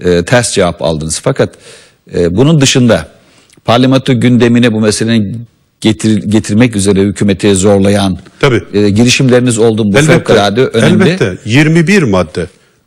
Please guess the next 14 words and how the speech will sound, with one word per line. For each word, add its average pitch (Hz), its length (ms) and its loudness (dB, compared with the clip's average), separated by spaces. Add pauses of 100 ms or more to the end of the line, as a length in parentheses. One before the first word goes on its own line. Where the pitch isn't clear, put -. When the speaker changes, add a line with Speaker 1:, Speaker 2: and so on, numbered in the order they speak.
Speaker 2:
Özellikle 135 500 0
bu 139 180 -2
Kürt - 280 -6
meselesi 120 580 -2
dahil 107 220 0
olmak 92 440 -6
üzere, 101 340 -4 (540)
e, 90 120 -6
demokrasi, 110 540 -2
özgürlük 107 440 -4
konusunda, 101 720 -4 (460)
e, 104 60 0 (1200)
bütün 110 340 -4
dünya 95 340 0